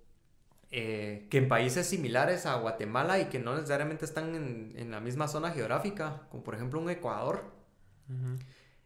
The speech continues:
Speaker 1: eh, la gente no es tan diferente acá,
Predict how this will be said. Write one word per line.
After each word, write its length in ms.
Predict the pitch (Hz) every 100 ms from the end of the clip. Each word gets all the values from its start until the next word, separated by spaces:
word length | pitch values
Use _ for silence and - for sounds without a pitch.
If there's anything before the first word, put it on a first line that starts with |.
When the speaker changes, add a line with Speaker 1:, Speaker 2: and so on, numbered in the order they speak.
| -
Speaker 1:
eh, 540 | 127 123 110 107 - - - - - - - -
la 100 | 120
gente 1120 | 135 156 175 180 165 151 127 113 113 - - - - - - _ _ _ _ _ _ _ _
no 280 | 127 139 156
es 460 | 180 175 - - - _ _ _ - - -
tan 260 | 160 165 196
diferente 500 | 208 - 110 165 160
acá, 420 | 147 214 - -